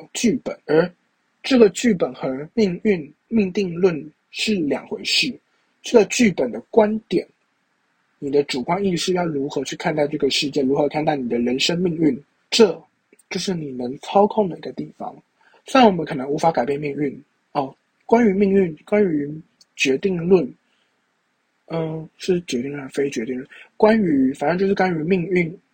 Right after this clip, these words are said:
的这个观点，我们可以以后再来讨论。不过呢，关于主观意识的部分，就是想要告诉各位，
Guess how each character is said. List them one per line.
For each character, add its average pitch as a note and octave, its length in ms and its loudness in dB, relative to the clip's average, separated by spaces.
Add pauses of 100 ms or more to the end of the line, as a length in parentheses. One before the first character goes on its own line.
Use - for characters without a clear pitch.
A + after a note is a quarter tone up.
(240)
的 C3+ 140 -2
这 - 120 -6
个 E3 140 0
观 F#3+ 260 0
点， F3+ 180 2
我 C3 60 -8
们 B2 140 -6
可 D3+ 140 -2
以 D#3 100 0
以 C3+ 60 -10
后 D3+ 180 -4
再 D#3 180 0
来 C#3+ 80 -4
讨 B2 160 -4
论。 C#3+ 240 -4 (480)
不 E3+ 100 -2
过 A#3+ 160 6
呢， G#3 220 4
关 G3 260 2
于 F3+ 60 -4
主 C3 180 -8
观 D#3+ 240 -4
意 E3+ 60 -4
识 D#3+ 140 -4
的 D3 100 -2
部 D3 140 -4
分， D3 440 -8
就 - 120 -4
是 E3 180 -4
想 B2 180 -6
要 C3+ 80 -10
告 D3+ 140 -4
诉 D#3 140 -8
各 D3+ 180 -2
位， - 260 -2